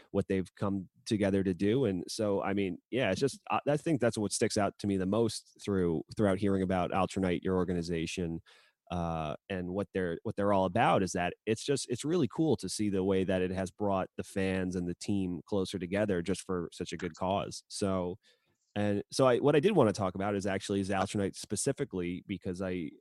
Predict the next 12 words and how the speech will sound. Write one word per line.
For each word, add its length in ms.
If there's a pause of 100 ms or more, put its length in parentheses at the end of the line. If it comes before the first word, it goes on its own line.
(100)
you 100
know, 320 (500)
we 120
had 120
spoke, 460 (260)
uh, 160
spoken 280
about 240
it 120 (380)
off 240
air, 280
but 260